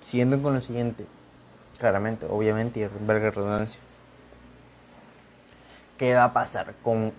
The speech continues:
todo esto? Eh, el podcast estaba planeando eliminarlo, pero dije, "Mejor no". Eh, como ya dije,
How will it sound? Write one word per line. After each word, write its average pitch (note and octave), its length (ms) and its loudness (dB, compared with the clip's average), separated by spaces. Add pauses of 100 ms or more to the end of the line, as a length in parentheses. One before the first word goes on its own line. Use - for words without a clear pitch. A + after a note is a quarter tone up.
(140)
todo G#2+ 300 2
esto? B2 300 -2 (1400)
Eh, C3 1000 4
el C#3 120 4
podcast F3+ 380 -2
estaba F#3 300 6
planeando D#3 320 6
eliminarlo, B2+ 680 4 (840)
pero A#2+ 220 2
dije, A#2 260 -6
"Mejor B2 400 2
no". B2 200 2 (1800)
Eh, A2+ 480 6 (1200)
como B2 160 -2
ya A#2+ 140 6
dije, C#3 460 2